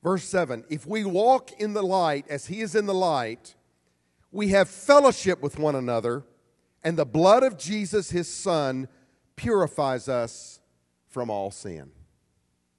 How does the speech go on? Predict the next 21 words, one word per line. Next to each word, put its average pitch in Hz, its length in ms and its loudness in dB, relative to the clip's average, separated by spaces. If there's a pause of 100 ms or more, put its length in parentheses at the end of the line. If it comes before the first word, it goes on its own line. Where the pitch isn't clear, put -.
(2000)
Instead 196 420 -4
of 139 120 -4
stumbling 185 500 -2
and 147 100 -2
around 170 220 0
in 156 80 -6
the 139 80 -4
darkness, 147 480 -6
God 180 280 -4
has 131 120 -10
provided 143 460 -2
a 135 40 -2
way 156 200 -4
that 143 100 -12
we 156 140 -6
can 143 180 -12
walk 135 300 -2
in 160 80 -12
the 190 80 -6
light. 220 500 -14 (1160)
Simple. - 520 -8